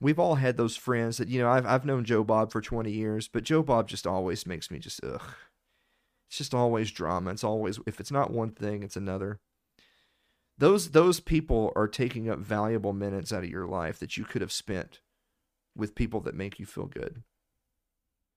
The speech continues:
I make you feel good, don't I, Dave?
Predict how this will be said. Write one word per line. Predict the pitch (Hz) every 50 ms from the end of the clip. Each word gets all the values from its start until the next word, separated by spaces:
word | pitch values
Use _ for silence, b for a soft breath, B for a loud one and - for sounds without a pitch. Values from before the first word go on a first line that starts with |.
| _ _ _ _ _ _ _ _ _ _ _ _ _ _ _ _ _ _ _ _ _ _ _ _ _ _ _ _ _
I | - 147
make | 170 170 131 - -
you | 113
feel | 104 - 113 107 104
good, | 104 107 104 104
don't | 107 104 107 107
I, | 110
Dave? | 107 113 113 117 117 -